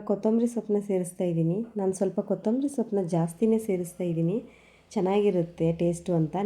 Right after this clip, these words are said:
ನಿಮ್ಗೆ ಎಷ್ಟು ಬೇಕೋ ನೀವು ಅಷ್ಟು ಸೇರಿಸ್ಕೊಳ್ಬೋದು. ಮೊದಲೇ ಹುರಿದು ಪುಡಿ ಮಾಡಿ ಇಟ್ಕೊಂಡಿರುವಂಥ ಕಡಲೆ ಬೀಜದ ಪುಡಿ ಸೇರಿಸಿದ್ದೀನಿ. ಕಾಯಿ ತುರಿ, ಕಾಯಿ ತುರಿನ ಹಾಕ್ಬಿಟ್ಟು ಚೆನ್ನಾಗಿ ಮಿಕ್ಸ್ ಮಾಡ್ಕೊಳ್ಬೇಕು. ಇವಾಗ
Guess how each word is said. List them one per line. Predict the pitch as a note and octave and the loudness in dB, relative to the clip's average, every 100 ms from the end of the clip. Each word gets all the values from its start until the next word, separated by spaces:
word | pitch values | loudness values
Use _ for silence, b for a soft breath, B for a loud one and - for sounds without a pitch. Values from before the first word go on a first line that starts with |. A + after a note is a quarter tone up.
| G#3 | 4
ನಿಮ್ಗೆ | G#3+ F#3+ F#3 | 4 2 0
ಎಷ್ಟು | - G3+ | -2 -2
ಬೇಕೋ | G3+ G3+ | 0 2
ನೀವು | F#3 F3 | 2 -2
ಅಷ್ಟು | - - | -6 -2
ಸೇರಿಸ್ಕೊಳ್ಬೋದು. | E3+ E3 F#3+ E3 D#3 D3+ F#3 A#3 B B B B B | -2 -2 -2 0 0 -4 -4 -6 B B B B B
ಮೊದಲೇ | G3+ F#3+ E3 C4 B3 | -4 -2 2 2 4
ಹುರಿದು | A#3 G#3 G#3+ | 0 0 0
ಪುಡಿ | G#3 G#3 | 4 4
ಮಾಡಿ | G3+ F#3+ | 4 2
ಇಟ್ಕೊಂಡಿರುವಂಥ | F3 - F3+ F3 E3+ E3+ E3 E3+ G#3+ G#3 | -2 0 0 2 2 2 0 -2 -4 -4
ಕಡಲೆ | E3+ F#3+ A3 | 0 2 2
ಬೀಜದ | A3 G#3+ G#3+ | 0 -2 -2
ಪುಡಿ | F#3+ F3+ | -2 -2
ಸೇರಿಸಿದ್ದೀನಿ. | F#3 E3 F3 E3 E3 F3+ A#3 B B - | -2 -4 -4 -2 0 0 -4 B B -2
ಕಾಯಿ | F#3 G3+ G#3 | 0 0 2
ತುರಿ, | F#3 E3 G3+ - _ b b b b _ _ _ _ _ _ _ _ | 0 0 -2 -8 _ b b b b _ _ _ _ _ _ _ _
ಕಾಯಿ | G3+ A3 | -2 0
ತುರಿನ | A#3 A#3+ A#3 A3 | 4 6 6 2
ಹಾಕ್ಬಿಟ್ಟು | F#3 F3+ E3+ F#3 G3+ | -2 -4 -6 -4 -2
ಚೆನ್ನಾಗಿ | G3+ F#3 F#3+ F#3+ | 0 2 2 2
ಮಿಕ್ಸ್ | F#3 E3+ - | 0 -2 -4
ಮಾಡ್ಕೊಳ್ಬೇಕು. | F3 E3 D#3+ D3+ D3 D#3 G#3+ - - - - _ _ _ _ _ _ - - b b b b b _ - | -4 -2 -2 -4 -6 -6 -8 -10 -16 -16 -18 _ _ _ _ _ _ -20 -20 b b b b b _ -8
ಇವಾಗ | G3+ | -4